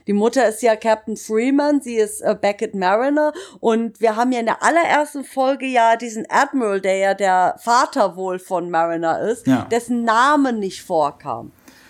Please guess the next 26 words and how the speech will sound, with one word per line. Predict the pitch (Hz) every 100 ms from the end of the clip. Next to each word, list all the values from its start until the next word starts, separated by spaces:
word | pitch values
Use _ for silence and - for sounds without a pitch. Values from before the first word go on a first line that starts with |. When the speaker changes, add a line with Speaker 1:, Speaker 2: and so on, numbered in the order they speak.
| _ _ _ _
Speaker 2:
Ja, | 147 147 147
genau. | 147 139 117
Es | 113
kann | 160
natürlich | 160 147
sein, | 156 160
dass | 151
die | 139
Eltern | 139 135
einfach | 131
nicht | 127 127
verheiratet | 127 139 151 156 151
sind, | 156 175 165
was | 135 135
ja | 120
irgendwie, | 117 117 113 113
äh, | 110
wahrscheinlich, | 117 110 110 107 110 - 117 110 107 - - -
hoffentlich | 127 131 110 123 -
in | 123 113
der | 110 107
Zukunft | 113 113 110 104
auch | 107 110 -
ganz | 107 113
normal | 107 107 131
ist. | 165 165